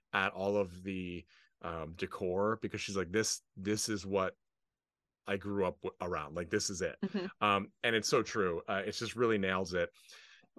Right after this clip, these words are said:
Speaker 2: Like
Speaker 1: But
Speaker 2: the armchair upholstered dining room table
Speaker 1: Oh,
Speaker 2: chairs.
Speaker 1: God,
Speaker 2: That's what, like, really
Speaker 1: everything
Speaker 2: jumped out at me.
Speaker 1: It's, like, weird. Everything is, like, a beige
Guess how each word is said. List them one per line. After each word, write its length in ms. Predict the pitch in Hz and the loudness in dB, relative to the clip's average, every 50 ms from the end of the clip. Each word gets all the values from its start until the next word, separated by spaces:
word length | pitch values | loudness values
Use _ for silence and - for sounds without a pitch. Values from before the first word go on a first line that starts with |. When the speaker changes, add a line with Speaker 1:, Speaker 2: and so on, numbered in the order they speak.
| - - | -8 -4
Speaker 2:
Like 100 | 220 - | 2 6
Speaker 1:
But 100 | 202 190 | 8 8
Speaker 2:
the 120 | 190 - - - | 6 6 8 8
armchair 640 | 170 170 170 175 202 214 - - 214 185 185 175 | 10 10 10 8 6 4 6 6 8 10 10 8
upholstered 640 | 165 - - - 180 175 - - - 156 156 151 160 - _ | 8 6 2 -4 -6 -6 -6 -6 -6 -6 -6 -6 -8 -4 _
dining 320 | - 156 143 135 151 160 160 | 6 6 8 8 6 4 4
room 200 | 170 202 190 208 | 6 6 6 8
table 360 | - 247 180 - - 185 190 | 8 8 6 6 4 2 4
Speaker 1:
Oh, 60 | 147 | 8
Speaker 2:
chairs. 240 | 151 - 190 196 208 | 10 10 10 12 12
Speaker 1:
God, 120 | 147 143 | 12 12
Speaker 2:
That's 200 | - - 247 - | 12 10 10 10
what, 160 | 233 226 214 - | 8 8 10 10
like, 120 | - 175 | 10 10
really 180 | 165 170 190 - | 10 10 10 8
Speaker 1:
everything 180 | - - 190 | 8 8 6
Speaker 2:
jumped 280 | - 214 202 202 214 - | 6 4 4 4 4 2
out 180 | 202 208 208 226 | 4 4 6 6
at 140 | 240 - | 4 4
me. 280 | 208 233 214 247 262 339 - | 4 2 2 2 2 2 4
Speaker 1:
It's, 180 | 185 165 - | 4 4 6
like, 180 | 196 190 185 151 | 6 6 6 4
weird. 360 | 143 147 151 170 175 175 185 190 - | 2 0 2 6 6 8 6 6 6
Everything 500 | 139 147 165 180 180 180 - 190 190 185 | 4 4 4 4 2 2 0 0 2 2
is, 140 | 170 139 147 | 2 2 2
like, 160 | 151 147 147 | 2 2 4
a 80 | 135 | 2
beige 720 | 123 107 - - 135 131 135 139 139 139 139 143 143 135 | 0 0 0 0 2 4 4 4 4 4 2 2 0 0